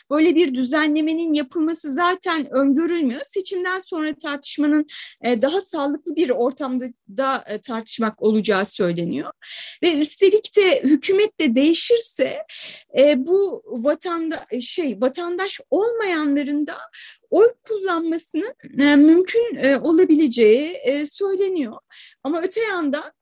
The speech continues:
hani solcular ve yeşiller, e, buna gayet olumlu yaklaşırken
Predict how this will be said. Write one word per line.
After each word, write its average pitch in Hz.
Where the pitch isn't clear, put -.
hani 294
solcular 320
ve 381
yeşiller, 311
e, 226
buna 277
gayet 277
olumlu 240
yaklaşırken 220